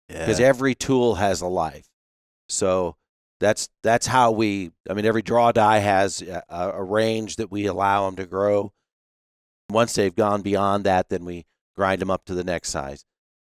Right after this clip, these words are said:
Speaker 1: Uh, six millimeter swedge dies, once they're, once they're too big to, to, to run anymore, then we're gonna, we're gonna make those into six fives and we're gonna, or twenty-five calibers, or we're gonna make, you know, thirty calibers into three thirty-eights
Speaker 2: Yeah.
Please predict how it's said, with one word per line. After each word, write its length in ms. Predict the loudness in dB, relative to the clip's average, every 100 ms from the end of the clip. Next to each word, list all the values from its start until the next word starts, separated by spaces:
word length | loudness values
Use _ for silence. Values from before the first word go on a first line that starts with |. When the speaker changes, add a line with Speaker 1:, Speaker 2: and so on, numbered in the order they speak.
| _
Speaker 1:
Uh, 280 | -2 0 0
six 320 | -2 -4 -2
millimeter 380 | -2 -2 -4 -6
swedge 360 | -4 0 0 2
dies, 440 | 2 4 2 0
once 240 | -4 -4 0
they're, 360 | 2 2 0 -6 _ _ _
once 260 | -2 0 0
they're 460 | 0 2 4 2 -2 _ _ _ _ _
too 180 | 0 2
big 280 | 4 2 0
to, 140 | -6 -6 -12
to, 320 | -2 0 0 -4
to 100 | -2
run 240 | 0 2
anymore, 580 | 0 -2 -2 -2 -2 -4 _ _ _ _
then 240 | -2 -2 -2
we're 100 | -4
gonna, 320 | -4 -2 -6 -4
we're 120 | -2
gonna 120 | -2
make 220 | -2 -4
those 220 | -4 -6 -6
into 140 | -8
six 320 | -8 -8 -10
fives 500 | -6 -4 -4 -8 -12
and 100 | -16
we're 80 | -14
gonna, 140 | -10 -8
or 120 | -8
twenty-five 600 | -8 -8 -8 -8 -10 -10
calibers, 640 | -12 -12 -14 -18 -20 -18
or 160 | -20 -16
we're 100 | -12
gonna 180 | -10 -6
make, 240 | -6 -6 -10 _ _ _
you 100 | -10
know, 160 | -8 -8
thirty 280 | -6 -6 -4
calibers 480 | -2 -2 -2 -6
into 180 | -8 -10
three 220 | -12 -12 -10
thirty-eights 580 | -10 -10 -6 -4 -2
Speaker 2:
Yeah. 320 | 2 2 0